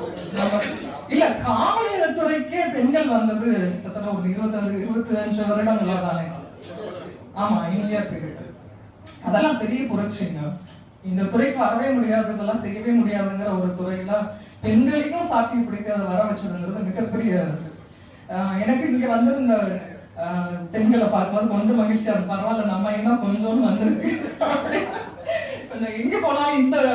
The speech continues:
பர்சன்டேஜ் நான் பா-, பார்ப்பேன். அப்ப மேடைகள்ல வந்து பெண்களை உட்கார வச்சு அழகு பார்க்கறது அப்படிங்கிறது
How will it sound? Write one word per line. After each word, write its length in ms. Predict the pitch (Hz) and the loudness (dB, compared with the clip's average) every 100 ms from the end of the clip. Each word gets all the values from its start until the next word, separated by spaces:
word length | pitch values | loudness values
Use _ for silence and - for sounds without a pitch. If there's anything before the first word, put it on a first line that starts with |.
| 214 208 | 0 0
பர்சன்டேஜ் 540 | 247 311 - 285 240 | -2 -2 0 -2 -2
நான் 320 | 220 208 202 196 | -2 -2 -2 -4
பா-, 320 | 202 202 - - - | -4 -4 -6 -12 -4
பார்ப்பேன். 400 | 226 - 220 - - - - - - | -2 0 -2 -4 -12 -20 -20 -20 -8
அப்ப 220 | 208 269 | 0 2
மேடைகள்ல 800 | 240 285 - 427 370 262 247 220 | 4 4 2 -2 -2 0 2 2
வந்து 220 | 214 233 | 2 0
பெண்களை 460 | 233 226 233 254 220 | 0 0 2 4 2
உட்கார 300 | 208 208 202 | 2 -2 -2
வச்சு 300 | 185 - 185 | -2 -4 -4
அழகு 280 | 180 196 - | -2 -2 -4
பார்க்கறது 460 | - 170 165 165 165 | -6 -6 -8 -8 -8
அப்படிங்கிறது 600 | 151 147 160 160 160 | -8 -10 -12 -12 -6